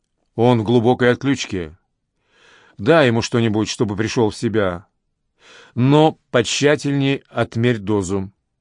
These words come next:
Какой-то шум позади. Металлический звон. Кто-то, Лерой, собирал свежий шприц и мешал новый коктейль.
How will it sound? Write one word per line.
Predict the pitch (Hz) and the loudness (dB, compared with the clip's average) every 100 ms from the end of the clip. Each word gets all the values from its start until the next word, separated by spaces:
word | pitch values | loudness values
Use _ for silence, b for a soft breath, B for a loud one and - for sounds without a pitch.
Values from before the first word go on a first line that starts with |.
| _ _ _ _ _ _ _ _ _ _ _ | _ _ _ _ _ _ _ _ _ _ _
Какой-то | - 120 147 151 143 | -2 2 2 2 -2
шум | - - 131 123 | -2 -2 -2 -2
позади. | 123 110 123 92 85 67 - _ _ _ _ _ _ _ _ _ | -4 -4 -6 -6 -8 -10 -14 _ _ _ _ _ _ _ _ _
Металлический | 107 120 120 120 123 120 - 123 | -2 0 2 0 -2 -6 -4 -4
звон. | 117 110 80 65 _ _ _ _ _ _ _ _ _ _ _ - | -2 -2 -4 -8 _ _ _ _ _ _ _ _ _ _ _ -16
Кто-то, | - 151 147 - 135 123 - _ _ _ _ _ _ _ _ _ _ | -2 2 2 2 0 0 -8 _ _ _ _ _ _ _ _ _ _
Лерой, | 95 110 156 123 78 76 _ _ b b b b b | -2 2 2 0 -6 -12 _ _ b b b b b
собирал | - 131 139 151 | 0 4 4 4
свежий | 131 135 123 127 | 2 0 2 0
шприц | - 135 151 - - b b b b b | -2 -2 -2 -4 -14 b b b b b
и | 135 | 2
мешал | 131 - 139 135 | 2 2 2 4
новый | 127 127 127 | 4 2 0
коктейль. | 123 - 95 85 64 | -4 -4 -4 -4 -8